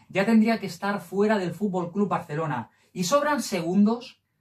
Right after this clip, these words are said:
y creo que hablo en nombre de toda la afición del Fútbol Club Barcelona, de hecho, en Arabia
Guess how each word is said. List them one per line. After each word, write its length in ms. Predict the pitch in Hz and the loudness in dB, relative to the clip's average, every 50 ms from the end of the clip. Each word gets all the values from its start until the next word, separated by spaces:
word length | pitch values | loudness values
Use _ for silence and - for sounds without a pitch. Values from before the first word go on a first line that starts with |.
| _ _ _ _ _ | _ _ _ _ _
y 140 | - 143 147 | -14 -12 -6
creo 240 | - 202 208 202 | -2 0 0 0
que 140 | - 175 180 | 2 2 2
hablo 420 | 185 196 180 175 165 143 135 - - | 2 2 2 0 -2 -4 -6 -8 -8
en 200 | 170 180 185 190 | -6 -4 0 2
nombre 320 | 202 220 220 214 202 196 | 4 4 4 4 4 2
de 120 | 170 170 170 | -2 -2 -6
toda 300 | 170 - 226 220 214 196 | -6 -4 -2 0 0 0
la 80 | 185 | 0
afición 380 | 175 - 165 147 160 196 190 175 | 0 -4 -6 -8 -8 -6 -6 -4
del 100 | 151 147 | -4 -4
Fútbol 340 | - 196 196 165 151 143 - | -4 -4 -4 -2 -4 -4 -4
Club 140 | 175 180 156 | -4 -4 -2
Barcelona, 480 | 151 143 - - 143 160 170 - 143 | -2 -4 -4 -6 -8 -6 -2 -2 -2
de 100 | 143 143 156 | -2 -2 -4
hecho, 280 | 151 - 175 175 175 160 | -6 -6 -6 -6 -6 -4
en 140 | 147 143 | -4 -4
Arabia 560 | 139 139 147 165 170 165 156 151 139 - - | -2 0 0 0 0 0 0 -2 -2 -4 -4